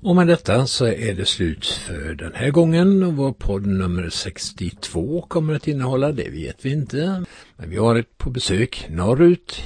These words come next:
i våra nästa tätort, alltså Vårgårda, och träffat intressanta människor där,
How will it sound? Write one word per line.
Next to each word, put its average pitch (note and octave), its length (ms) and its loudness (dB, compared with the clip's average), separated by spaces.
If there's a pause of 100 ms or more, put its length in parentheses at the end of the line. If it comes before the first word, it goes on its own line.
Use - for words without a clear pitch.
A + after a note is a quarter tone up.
i G2 320 -2
våra E2 320 -2
nästa E2+ 400 -4
tätort, E3 580 0
alltså - 260 -6
Vårgårda, G2 600 -2 (640)
och B2+ 440 0
träffat B2 420 0
intressanta G2+ 540 -2
människor D#2+ 440 -6
där, C#3 520 0